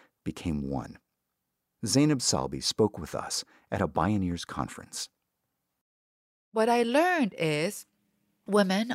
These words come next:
Speaker 2: are impacted the most by climate change, according to the U N and many other studies. And I was like,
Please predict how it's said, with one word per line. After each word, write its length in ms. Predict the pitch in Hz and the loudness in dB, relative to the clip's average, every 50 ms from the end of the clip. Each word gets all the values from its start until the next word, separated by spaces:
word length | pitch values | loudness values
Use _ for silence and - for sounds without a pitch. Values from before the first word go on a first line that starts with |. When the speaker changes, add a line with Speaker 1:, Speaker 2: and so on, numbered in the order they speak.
| - - | -4 0
Speaker 2:
are 420 | 180 185 185 190 196 202 208 208 - _ - | 2 2 2 2 2 0 0 -2 -4 _ 0
impacted 600 | 240 247 240 - 233 226 220 - - 254 247 - | 0 0 0 -2 -6 -6 -6 -4 -2 -2 -2 0
the 80 | - 262 | 0 -2
most 520 | 262 262 269 311 247 330 - - - _ | 2 2 2 2 2 0 -2 -8 -10 _
by 160 | - 226 214 | -4 -2 -2
climate 440 | 196 - - 185 170 160 156 151 - | -2 -4 -6 -6 -4 -4 -6 -8 -10
change, 480 | - - 143 - - - - - - _ _ _ _ - - | -8 -10 -10 -10 -12 -12 -12 -14 -14 _ _ _ _ -6 -6
according 540 | 247 - - - 277 285 285 277 277 285 | -6 -4 -2 0 0 0 0 0 -4 -6
to 140 | - - 294 | -6 -6 -4
the 140 | 269 277 277 | -2 -2 -2
U 200 | 254 254 - - | -2 -4 -6 -4
N 180 | - 269 277 277 | -2 -2 0 0
and 160 | 269 262 262 | 0 -2 -2
many 180 | 269 - - 254 | -2 -4 -4 -4
other 220 | - - - - | -4 -4 -4 -4
studies. 560 | 254 - - - - - - - - - - - _ - - - - - - - - - - - - - - _ - | -6 -4 -2 -2 -2 -2 -2 -4 -6 -10 -14 -16 _ -20 -20 -20 -20 -18 -18 -18 -18 -18 -20 -20 -20 -20 -20 _ -2
And 560 | - 214 220 220 214 214 214 214 214 214 196 190 | 0 2 4 4 4 4 4 2 2 0 -2 -4
I 20 | |
was 160 | 175 - - | -6 -4 -4
like, 140 | 175 180 | -4 -4